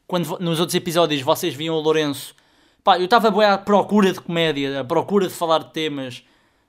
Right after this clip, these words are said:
a forçar um bocado, se calhar, a comédia. Estava, sei lá, estava com um aspecto um bocado crítico, eu estava um bocado,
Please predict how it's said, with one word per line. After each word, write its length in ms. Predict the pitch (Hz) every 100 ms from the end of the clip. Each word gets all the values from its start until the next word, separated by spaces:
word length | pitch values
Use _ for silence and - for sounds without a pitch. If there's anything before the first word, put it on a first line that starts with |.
| -
a 80 | 143
forçar 480 | - 185 - 202
um 80 | 196
bocado, 300 | - 190 180
se 100 | -
calhar, 500 | - 175 175 175 165 -
a 60 |
comédia. 600 | 165 160 147 123 117 117 _ _ _ _
Estava, 380 | - 180 170 190 190 196 190
sei 140 | 190 208
lá, 80 | 135
estava 240 | 175 185
com 100 | 190
um 80 | 196
aspecto 300 | - 190 185
um 20 |
bocado 240 | - 180
crítico, 480 | - 180 175 170 165
eu 40 | 156
estava 260 | 175 156
um 80 | 156
bocado, 640 | - 165 156 139 147 139